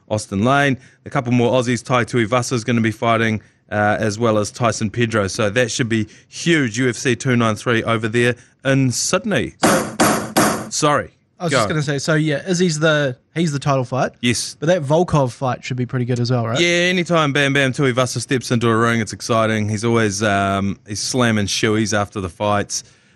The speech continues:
Speaker 1: Uh, he's sort of got a bit of Mark Hunt about him. You know, he's just a big brawler. He doesn't really have too much of a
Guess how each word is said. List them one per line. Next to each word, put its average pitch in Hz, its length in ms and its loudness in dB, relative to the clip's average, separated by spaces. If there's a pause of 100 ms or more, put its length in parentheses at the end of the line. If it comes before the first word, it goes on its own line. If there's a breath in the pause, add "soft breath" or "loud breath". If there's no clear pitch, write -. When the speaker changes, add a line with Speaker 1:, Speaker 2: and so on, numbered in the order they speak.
(100 soft breath)
Speaker 1:
Uh, 101 320 0
he's 113 180 -2
sort 220 220 0
of 175 80 -6
got 202 120 0
a 165 40 -2
bit 165 140 -2
of 135 60 2
Mark 135 240 0
Hunt 151 220 -2
about 165 280 2
him. 190 160 -4 (160)
You 135 120 -2
know, 143 180 2
he's 135 180 -2
just 131 160 -6
a 123 80 0
big 139 420 -2
brawler. 135 540 2 (280 soft breath)
He 131 80 -6
doesn't 147 280 0
really 127 200 0
have 120 200 0
too 127 180 0
much 117 280 0
of 110 120 -2
a 101 280 0